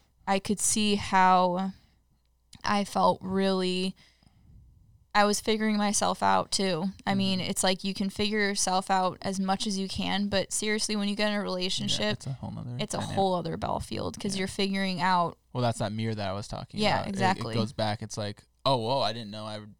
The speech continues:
Speaker 2: dealt with that," or, "Oh, I,
Speaker 1: Mm-hmm.
Speaker 2: I didn't know I was doing that," because this person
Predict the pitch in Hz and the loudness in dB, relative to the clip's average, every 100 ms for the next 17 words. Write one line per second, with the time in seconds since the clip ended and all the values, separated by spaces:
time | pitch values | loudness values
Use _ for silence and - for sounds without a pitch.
0 | - 110 107 - 139 127 135 202 - 202 | -10 -8 -8 -4 -2 -2 -2 0 2 2
1 | - - 208 - 113 120 107 107 104 107 | 2 0 -2 -4 -8 -8 -8 -6 -6 -6
2 | 110 - 113 - 117 104 113 123 110 113 | -8 -12 -14 -8 -6 -4 -4 -6 -8 -10
3 | - 101 98 104 95 107 101 - 95 | -8 -8 -8 -10 -6 -4 -6 -6 -8